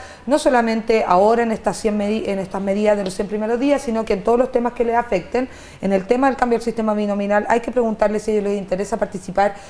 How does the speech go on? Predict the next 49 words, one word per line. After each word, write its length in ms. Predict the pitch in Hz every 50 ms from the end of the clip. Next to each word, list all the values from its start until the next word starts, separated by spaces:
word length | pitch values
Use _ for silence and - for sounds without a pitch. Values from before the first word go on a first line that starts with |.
| - - -
y 120 | 202 202
de 120 | 190 180
qué 140 | 180 247 233
forma, 480 | 240 - 254 240 220 214 220 226 247 247 - - - -
si 160 | - - 180
quieren 300 | - 214 233 240 240 240
este 160 | 233 233 233
padrón 300 | 208 214 196 196 202 185
separado 520 | - 214 - 190 185 196 202 214 220 220 -
o 100 | 208 190
quieren 240 | - 208 190 196 185
tener 180 | 202 196 196
una 140 | 196 196 190
suerte 300 | 190 - 196 185 - 196
de 100 | 190 185
cuotas, 380 | 190 240 269 277 269 - 196 -
como 200 | - 208 196 190
las 140 | 185 180 -
cuotas 260 | 208 196 190 185 175
de 100 | 185 185
mujeres. 440 | 190 185 - - 247 240 247 240 - - - - - - - -
Es 80 | 247
algo 200 | 285 339 330 311 277
que 60 | 269
les 120 | 240 214
tenemos 240 | - 220 214 220 220
que 120 | 220 240 214
preguntar 580 | 214 208 196 196 190 185 - 208 214 220 - - - - - - - -
y 60 | 208
que 140 | 180 208 196
nos 80 | 190 190
parece 340 | - 196 202 196 - -
muy 200 | 208 208 214 233
bien 200 | 214 233 233 226
que 80 | 233 240
se 160 | 233 - 214
realice. 420 | 190 202 196 190 190 185 180 - 208
El 100 | 180 -
tema 180 | 294 302 330
de 80 | 339 339
la 60 | 330
interpelación, 720 | 302 - 285 294 - 262 262 254 240 - - 269 269 277
nosotros 360 | 269 254 - 262 247 262 -
como 160 | - 247 247
Amplitud 300 | 240 - 226 220 - 233
estamos 280 | 226 - 254 233 226 208
mirando, 420 | 208 202 202 233 247 254 247 240 240
seguimos 340 | - 226 220 220 226 220 -
conversando. 680 | 240 214 202 208 190 - - 233 233 240 240 247 254